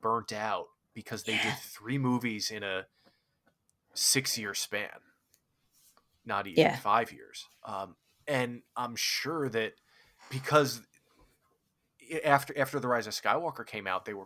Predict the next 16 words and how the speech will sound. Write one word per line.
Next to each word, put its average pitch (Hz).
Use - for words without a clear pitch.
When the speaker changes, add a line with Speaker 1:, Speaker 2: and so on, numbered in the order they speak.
Speaker 1:
they 113
were 107
both 110
very 104
much, 101
you 110
know, 113
we're, 117
we're 120
walking 113
away 104
from 95
Star 104
Wars 87
for 98
now. 123